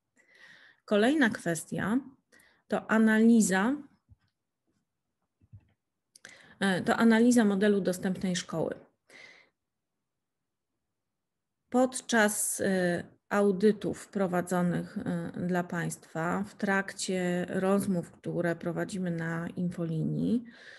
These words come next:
e, i już jakby bezpośrednio w, z organami, ze szkołami, które, e, planują wdrożyć, e, model, czy to w ramach grantu, czy też nie, e,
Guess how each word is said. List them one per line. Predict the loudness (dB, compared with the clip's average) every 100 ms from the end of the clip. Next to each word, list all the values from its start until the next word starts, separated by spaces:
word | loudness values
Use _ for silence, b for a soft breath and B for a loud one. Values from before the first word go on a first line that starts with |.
| B _
e, | -4 -2 -2 -4 -8 _ _ _ 2
i | 6 6 4 -2 -8 _ _ _ _ _ _ _ _ _ _ _ -2
już | 0 0 -2
jakby | -4 -4
bezpośrednio | -4 -4 -6 -6 -4 -2 -2 -2 -4
w, | -8 -10 -6 -4 -4
z | -6 -10 -10 -6 -4 -4 -4 -6 -6
organami, | -4 -2 -2 2 4 2
ze | -2
szkołami, | -8 -6 -2 0 0 -2
które, | -6 -8 -6 -4 -4 -6 B B B B -8
e, | -4 -4 -4 -6 -6 -6
planują | -4 -2 0 0 -2 -4 -8 -12 -10
wdrożyć, | -6 -4 -2 -2 -4 -8 -10 -10
e, | -8 -6 -6 -8 -8
model, | -4 -2 -2 -2 -2
czy | -4 -6
to | -6
w |
ramach | -6 -6 -6 -6
grantu, | -6 -6 -8
czy | -10 -8 -8
też | -8 -10 -8
nie, | -8 -4 -4 -6 -8 B B B B B -4
e, | -4 -4